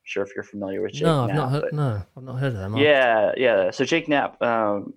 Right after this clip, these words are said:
Speaker 1: is, is the author of the famed Sprint book, um, where he's, you know, teaching organizations how to, um, ideate, um, uh, in a sort of consolidated, um, uh, fashion, um, time being of the essence. Um,
Speaker 2: Mm-hmm.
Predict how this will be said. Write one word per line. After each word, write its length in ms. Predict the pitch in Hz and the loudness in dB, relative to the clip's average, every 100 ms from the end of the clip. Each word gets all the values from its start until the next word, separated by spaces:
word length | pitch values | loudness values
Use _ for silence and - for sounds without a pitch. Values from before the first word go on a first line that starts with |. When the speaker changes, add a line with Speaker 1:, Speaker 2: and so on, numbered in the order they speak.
| - | -6
Speaker 1:
is, 340 | 113 110 - - | -4 -4 -6 -8
is 280 | 104 98 - | -8 -8 -2
the 200 | 104 92 | 0 4
author 400 | 117 117 113 95 | 2 2 0 0
of 260 | - 104 - | 0 -2 -4
the 60 | |
famed 360 | - 113 104 101 | -6 -4 -4 -6
Sprint 420 | - 110 107 - | -6 -2 -2 -2
book, 260 | 101 101 - - - | -2 0 -4 -14 -12
um, 400 | 92 80 64 - - | -10 -10 -12 -16 -12
where 200 | 98 98 | -12 -10
he's, 360 | 104 - - _ | -14 -18 -20 _
you 120 | 107 | -14
know, 80 | 90 - | -12 -12
teaching 340 | - 113 101 | -14 -10 -4
organizations 760 | 104 101 101 98 101 - 101 101 | -2 -2 -4 -4 -6 -6 -12 -12
how 280 | 104 98 - | -8 -6 -8
to, 280 | - 98 95 - - - _ - | -10 -10 -10 -12 -20 -20 _ -8
um, 220 | 110 101 | -6 -4
ideate, 600 | 101 110 110 107 107 - - - - | -2 -2 -2 -2 -2 -6 -14 -16 -12
um, 360 | 95 - - - | -10 -12 -16 -14
uh, 200 | 104 85 - | -10 -8 -8
in 80 | 110 | -10
a 100 | 73 | -12
sort 160 | - | -12
of 60 | 98 | -14
consolidated, 760 | - 101 95 95 90 85 87 107 _ | -12 -4 0 0 -2 -6 -8 -12 _
um, 300 | - 98 98 - _ _ _ - | -16 -16 -16 -20 _ _ _ -10
uh, 240 | - 85 | -8 -8
fashion, 680 | - 117 107 - 101 101 107 - | -4 -2 -2 -4 -6 -8 -12 -16
um, 200 | 101 90 - | -14 -14 -8
time 380 | - 107 104 101 | 0 0 0 -6
being 340 | 104 101 101 | -6 -8 -8
of 240 | 90 98 95 | -6 -6 -6
the 140 | 104 | -4
essence. 460 | 95 - 131 - - 104 | -4 -4 -10 -12 -18 -10
Um, 140 | 101 | -2
Speaker 2:
Mm-hmm. 180 | 127 | 0